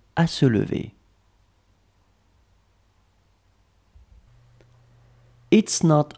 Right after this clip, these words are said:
up to you. Ce n'est pas à vous de voir.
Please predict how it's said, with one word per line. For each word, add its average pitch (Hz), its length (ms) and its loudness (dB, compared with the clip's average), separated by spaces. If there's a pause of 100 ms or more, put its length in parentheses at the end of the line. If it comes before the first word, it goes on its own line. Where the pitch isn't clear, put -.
up 170 240 -4
to 202 120 0
you. 143 360 -2 (960)
Ce - 160 2
n'est 107 160 6
pas 190 400 4
à 185 60 6
vous 160 160 -2
de 139 80 4
voir. - 640 -4